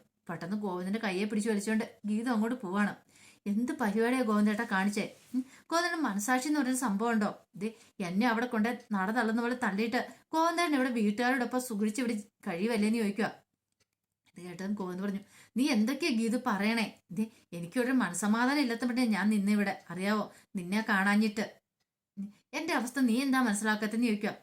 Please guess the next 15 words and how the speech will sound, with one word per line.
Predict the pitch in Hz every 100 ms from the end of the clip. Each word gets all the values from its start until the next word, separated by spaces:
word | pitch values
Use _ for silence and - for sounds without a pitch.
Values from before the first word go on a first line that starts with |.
| _ 160
"ദേ, | 196 - - -
ഒരു | 196
കാര്യം | 202 170 190
പറഞ്ഞേക്കാം, | 226 202 196 190 - -
ഇന്നത്തോടുകൂടി | 311 339 349 339 277 247
എനിക്കൊരു | 226 240 262 247
കാര്യം | 196 214
മനസ്സിലായി. | 226 202 180 170 - _ - _ -
ഞാൻ | 180 196 233
ആരുമല്ല | 190 240 233 202
ഗോവിന്ദേട്ടന്, | 196 196 196 190 180 - _ -
എന്നെക്കാളും | 269 320 320 320 277
വലുത് | 214 233
രാധികാമ്മയും | 202 190 185 208 214 233 - - - - _
വരുണും, | 202 196 233